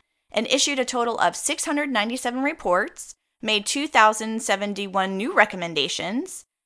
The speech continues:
and testified one hundred nineteen times before congressional committees or subcommittees.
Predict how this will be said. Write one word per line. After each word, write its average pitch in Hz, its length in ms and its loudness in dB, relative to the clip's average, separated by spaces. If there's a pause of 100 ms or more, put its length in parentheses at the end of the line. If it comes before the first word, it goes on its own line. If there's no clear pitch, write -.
and 262 160 2
testified 240 600 2
one 262 200 0
hundred 269 560 -2
nineteen 233 500 -2
times 247 480 -2
before 202 300 -4
congressional 208 500 -2
committees 208 460 -8
or 180 160 -4
subcommittees. - 760 -12